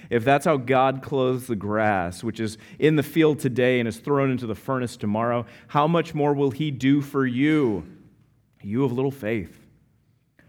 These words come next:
Don't strive for what you should eat or what you should drink, and don't be anxious. For the Gentile world eagerly seeks all these things, and your Father knows that you need them."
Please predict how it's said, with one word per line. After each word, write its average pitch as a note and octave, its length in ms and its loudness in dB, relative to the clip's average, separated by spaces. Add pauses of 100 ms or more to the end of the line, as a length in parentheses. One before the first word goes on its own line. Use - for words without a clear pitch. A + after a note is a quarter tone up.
(180)
Don't C3 500 0
strive G#2+ 960 -2
for - 240 -8
what G#2+ 240 -4
you A2+ 60 -8
should A2+ 180 -8
eat A2+ 400 -2
or G2 60 -8
what F#2+ 220 -4
you G#2+ 60 -4
should G2 200 -8
drink, G#2 420 -4
and G2+ 220 -4 (340)
don't A#2+ 520 -2 (360)
be A2+ 160 -2
anxious. A2+ 880 -6 (640)
For A2+ 60 -12
the A2 80 -4
Gentile C3+ 520 0
world C3 460 0
eagerly C#3+ 420 0
seeks F3 460 -4
all A2+ 140 0
these F#2+ 260 -6
things, F#2+ 360 -6
and G#2+ 160 -2
your C#3 180 -2
Father A2 640 -4 (220)
knows A#2 800 -2
that G#2+ 260 -8
you B2 100 -4
need D#3+ 440 -6
them." C2+ 460 -10